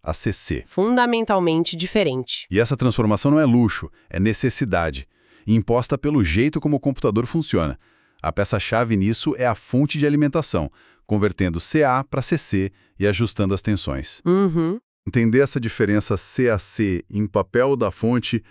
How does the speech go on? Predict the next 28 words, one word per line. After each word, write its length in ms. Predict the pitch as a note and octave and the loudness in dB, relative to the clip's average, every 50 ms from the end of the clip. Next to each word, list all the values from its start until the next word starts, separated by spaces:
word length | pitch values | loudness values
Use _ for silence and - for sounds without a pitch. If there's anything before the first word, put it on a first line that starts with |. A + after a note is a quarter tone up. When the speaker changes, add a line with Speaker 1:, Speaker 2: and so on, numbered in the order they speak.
| _ _ _ _ _ - | _ _ _ _ _ -4
Speaker 1:
já 140 | F2 G#2 | 0 0
é 40 | A2+ | 2
um 80 | A2+ G#2+ | 2 0
passo 500 | F2+ - A2+ A#2 A#2+ A#2 - - B2+ B2+ | 0 0 -2 -2 0 -2 -2 -2 -2 0
enorme 540 | C3+ C#3+ D3 B2+ A#2+ B2 B2+ B2+ A#2+ A#2+ A2+ | 0 0 2 2 2 2 2 2 0 -2 0
pra 160 | - A#2 A2 | 0 -2 -2
visualizar 580 | G2+ A2 G#2 G#2+ A2+ A2+ G#2+ F#2 E2+ G#2 G#2 | 0 -2 0 0 0 0 0 0 2 0 0
como 240 | G2+ - G#2+ A2 A2 | 0 0 0 0 2
o 40 | G2+ | 2
hardware 400 | E2 F#2 F#2 G2+ G#2+ G2+ G#2 G2 | 0 0 0 0 0 0 0 -2
funciona, 520 | - - A#2+ A2+ - - F#2+ E2 D2 C2+ | 0 -4 -4 -4 -2 -2 -2 -2 -2 -4
né? 160 | C2 C#2 C#2 C2+ - _ _ | -4 -6 -6 -8 -10 _ _
Speaker 2:
Precisamente. 960 | - - A3+ B3 - - C4 B3+ D4+ D#4 C#4+ G#3 F3+ E3 D#3+ D3+ - - - - _ _ _ _ _ _ _ _ - | -2 -2 0 0 -2 -4 -2 -2 0 2 2 2 2 0 -2 -2 -4 -8 -12 -14 _ _ _ _ _ _ _ _ 0
E 120 | G3 F#3+ | 2 2
a 40 | F#3+ | 4
reflexão 680 | F#3 G#3 A#3+ - - C4 B3+ B3 - - - D4 F4+ | 4 2 0 0 0 -2 -2 0 -2 -2 0 0 0
que 120 | F#4 - F#4 | 0 -2 -4
fica, 600 | - - - - F#3+ F3+ D#3+ - - F3 D#3+ - _ _ _ _ _ | -6 -6 -4 -2 -2 -2 -2 -4 -6 -8 -10 -10 _ _ _ _ _
o 160 | A3+ A3+ G3+ | 0 0 0
gancho 580 | F3+ E3 F3 G#3 G#3+ A#3+ D#4 E4+ - - C#4 | -2 0 2 2 2 4 2 0 0 -2 -2
pra 160 | A3 - G#3 F#3+ | 0 0 0 0
próxima 460 | - F#3 F3 E3+ D#3+ - E3 D#3+ D3+ | 2 0 0 0 0 0 0 0 0
etapa, 580 | - - F3 F3 F#3 A3 - _ D#3+ D3 C#3+ - _ _ _ _ _ _ _ _ _ | 0 2 2 4 4 2 0 _ -8 -10 -10 -14 _ _ _ _ _ _ _ _ _
é 100 | - G3+ | 0 0
justamente 800 | G3+ E3+ E3 A#3+ E4+ - - - D#4+ C#4+ C4 A#3 A#3+ A#3+ A3+ - | 0 0 0 -2 -2 -2 0 0 2 2 4 2 2 0 0 0
essa 220 | A3+ G3+ - - | 0 0 0 -2
ligação 640 | G3+ G3 G#3 F#3 F#3+ G3 F3+ - - - G#3+ A#3 D#4+ | -2 -2 0 0 2 0 0 0 -2 -2 -2 -2 -2
forte 640 | - - - - G3 E3 D#3 D3 - - - - - | -4 -6 -2 0 2 2 2 0 -2 -6 -8 -10 -10